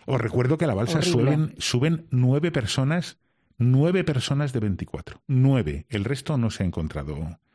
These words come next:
Speaker 1: No, no, no, no se ha sabido de ellos. Pero, pero sigo contando. Eh, solo capitán y sobrino tienen el traje de supervivencia. A mí esto me lo dice todo.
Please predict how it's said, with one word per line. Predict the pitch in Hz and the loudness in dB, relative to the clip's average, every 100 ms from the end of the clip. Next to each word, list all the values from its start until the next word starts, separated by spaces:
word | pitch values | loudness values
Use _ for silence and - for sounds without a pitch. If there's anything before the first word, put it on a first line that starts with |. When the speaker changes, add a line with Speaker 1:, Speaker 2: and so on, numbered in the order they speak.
| _ _ _ _ | _ _ _ _
Speaker 1:
No, | - 107 | -4 -2
no, | 113 104 | -2 -2
no, | 113 104 | -2 0
no | 107 104 | 0 -2
se | - | -4
ha | |
sabido | - 87 78 69 | -6 -6 -6 -8
de | 67 | -10
ellos. | 78 85 | -10 -8
Pero, | - 78 - | -6 -6 -4
pero | 117 | -4
sigo | - 143 110 | -2 -2 -2
contando. | 76 71 78 90 _ _ - - - - - _ - | -4 -4 -8 -8 _ _ -20 -20 -20 -20 -20 _ -4
Eh, | 117 113 - | -2 -4 -4
solo | - 185 151 113 - | -2 2 2 2 0
capitán | 117 120 107 110 | -2 -2 0 0
y | 107 | 0
sobrino | - 127 180 175 | -2 -2 0 -2
tienen | 127 113 101 | -2 0 0
el | 85 | -2
traje | 85 - | -4 -4
de | 82 | -4
supervivencia. | 85 73 73 78 - | -4 -4 -6 -6 -6
A | 117 | -4
mí | 117 | -4
esto | - 65 | -4 -6
me | 65 | -6
lo | |
dice | - - - | -8 -12 -16
todo. | - - | -18 -20